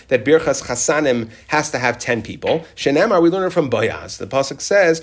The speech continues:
"Vayikach Asara Anoshim Miziknei Ha'ir,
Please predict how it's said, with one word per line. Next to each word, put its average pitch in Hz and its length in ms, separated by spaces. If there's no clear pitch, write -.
"Vayikach 147 600
Asara 120 440
Anoshim 131 400
Miziknei 117 580
Ha'ir, 101 460